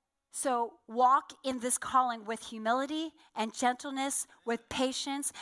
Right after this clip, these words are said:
bearing with one another in love, eager to maintain the unity of the Spirit in the bond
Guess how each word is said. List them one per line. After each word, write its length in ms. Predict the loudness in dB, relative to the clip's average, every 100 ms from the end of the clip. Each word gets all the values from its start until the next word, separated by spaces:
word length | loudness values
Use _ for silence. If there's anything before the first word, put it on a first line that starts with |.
| -14
bearing 480 | -4 0 2 2 2
with 160 | -2 2
one 180 | 0 4
another 320 | 4 4 4
in 160 | 2
love, 260 | 6 6 6 -2 -18 -4
eager 520 | 2 2 4 4 4 2 0
to 80 | 2
maintain 540 | 0 0 -2 0 0
the 100 | -2
unity 500 | -2 -4 -2 -2 -2
of 60 | 0
the 80 | 4
Spirit 540 | 4 2 0 0 0
in 80 | -2
the 120 | -2 2
bond 440 | 4 4 4